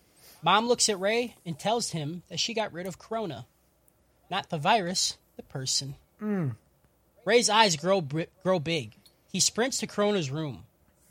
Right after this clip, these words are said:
Speaker 1: Everything in it is gone. Mom shows up behind him like a fucking, like an instant transmission and says that she didn't need her anymore, so she got rid of that snake-ass bitch. And Ray's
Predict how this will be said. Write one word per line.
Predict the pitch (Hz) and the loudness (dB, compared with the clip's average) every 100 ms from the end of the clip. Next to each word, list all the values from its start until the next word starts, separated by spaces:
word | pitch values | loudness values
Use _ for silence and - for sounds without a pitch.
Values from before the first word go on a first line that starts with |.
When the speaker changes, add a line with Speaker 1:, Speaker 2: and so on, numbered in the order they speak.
| 180 | 0
Speaker 1:
Everything | 220 262 247 247 233 | 0 -2 -4 -4 -2
in | 202 | -4
it | 190 165 | -4 -6
is | 143 | -8
gone. | 135 123 107 95 _ _ _ _ _ _ _ _ - | -8 -10 -12 -20 _ _ _ _ _ _ _ _ -12
Mom | 160 214 | -8 -6
shows | - 175 | -4 -4
up | 175 185 | -4 -6
behind | 196 185 240 208 | -8 -6 -8 -8
him | 135 110 - _ | -10 -14 -20 _
like | 151 147 | -14 -14
a | |
fucking, | 139 196 202 196 170 143 | -6 -6 -4 -6 -8 -8
like | 151 | -10
an | - | -8
instant | 196 196 196 | -8 -8 -8
transmission | - 202 196 185 202 - 127 | -8 -8 -6 -6 -4 -4 -6
and | 131 | -6
says | - 135 123 120 - | -6 -6 -8 -6 -6
that | 139 | -4
she | - 143 | -6 -6
didn't | 175 202 180 | -6 -6 -6
need | 165 208 | -6 -6
her | 175 139 | -8 -10
anymore, | 123 113 104 127 180 _ _ _ _ _ | -12 -16 -18 -20 -20 _ _ _ _ _
so | - 190 | -8 -4
she | - | -2
got | 220 180 | -2 -4
rid | 196 208 | -4 -4
of | |
that | 139 104 | -4 -4
snake-ass | - 131 107 95 - - | -4 -4 -10 -12 -10 -12
bitch. | 107 - - - - _ _ _ _ _ _ _ _ _ _ | -14 -10 -8 -8 -12 _ _ _ _ _ _ _ _ _ _
And | 202 196 151 | 2 2 2
Ray's | 180 254 302 277 | 2 4 2 0